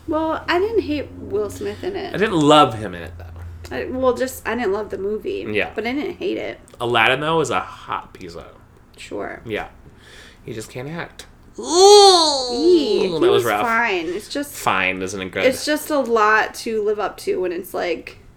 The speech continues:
Speaker 1: exactly like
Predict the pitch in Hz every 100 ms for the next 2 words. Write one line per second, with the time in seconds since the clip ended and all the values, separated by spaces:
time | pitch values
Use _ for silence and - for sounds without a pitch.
0 | - - - - - - 214 208 202 202
1 | 196 190 - 214 190 180 196 - 202 214
2 | 131 -